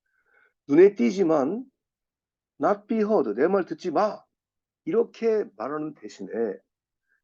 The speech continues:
그들은 오히려 격려했다는 거지. 야, 네 자신 한번 변해봐. 이런 식으로 격려했다는 거죠.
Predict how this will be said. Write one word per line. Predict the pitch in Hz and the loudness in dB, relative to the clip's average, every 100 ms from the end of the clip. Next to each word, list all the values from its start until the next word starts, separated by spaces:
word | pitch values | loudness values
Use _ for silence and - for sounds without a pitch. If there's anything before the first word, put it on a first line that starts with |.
| - | 0
그들은 | 311 330 392 285 - _ _ _ | 2 6 6 4 -4 _ _ _
오히려 | 139 170 185 175 | 2 4 2 0
격려했다는 | - 123 143 151 - 202 190 | -4 -2 0 -2 -4 -4 -2
거지. | 170 156 104 - _ _ _ _ _ _ _ _ _ _ _ _ _ _ _ _ _ | -2 -4 -8 -10 _ _ _ _ _ _ _ _ _ _ _ _ _ _ _ _ _
야, | 156 113 - _ _ _ _ _ _ _ _ _ _ _ _ _ | -4 -4 -8 _ _ _ _ _ _ _ _ _ _ _ _ _
네 | 143 | -6
자신 | - 180 190 202 | -4 -4 2 2
한번 | 190 147 | 2 -2
변해봐. | 165 202 214 208 127 _ _ _ _ _ _ _ | 2 2 2 0 -4 _ _ _ _ _ _ _
이런 | 131 139 | -4 -4
식으로 | 135 135 202 240 _ _ _ _ _ | -4 0 0 -2 _ _ _ _ _
격려했다는 | - 117 113 120 160 - _ _ - 196 165 127 | -12 -10 -8 -6 -8 -10 _ _ -14 -6 -4 -4
거죠. | 95 - | -10 -18